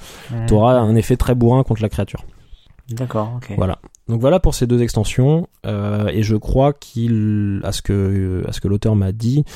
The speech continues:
Speaker 2: euh, que dans sa tête il avait une troisième extension, bon, qui est pas encore prévue pour le moment, mais
Speaker 1: Oui.
Speaker 2: qui ajouterait en fait des scénarios spécifiques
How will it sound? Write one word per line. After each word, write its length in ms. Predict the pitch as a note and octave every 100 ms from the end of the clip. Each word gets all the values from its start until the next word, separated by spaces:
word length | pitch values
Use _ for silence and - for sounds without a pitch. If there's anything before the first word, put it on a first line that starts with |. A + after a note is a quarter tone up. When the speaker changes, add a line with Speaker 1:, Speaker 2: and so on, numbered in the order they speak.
| - - - - -
Speaker 2:
euh, 240 | F2 F#2+ F#2
que 120 | A2+
dans 140 | A2
sa 100 | A2+
tête 220 | A2 B2+ B2
il 80 |
avait 120 | A2 G#2
une 100 | A2
troisième 320 | - B2 B2
extension, 520 | - G2+ - G#2+ B2
bon, 80 | G#2
qui 140 | -
est 40 | G2
pas 120 | G#2+
encore 320 | A2 G#2+ -
prévue 280 | - A2 A2+
pour 140 | -
le 60 | G#2
moment, 360 | G#2 A2+ C3+
mais 220 | C#3+ G#2+ G#2+
Speaker 1:
Oui. 160 | A2+
Speaker 2:
qui 140 | A#2 A2+
ajouterait 280 | A2 A2+
en 40 | C3
fait 180 | - A2+
des 140 | A2
scénarios 680 | - B2 A#2 A2+ A#2+ B2 A#2
spécifiques 680 | - A#2 - - - -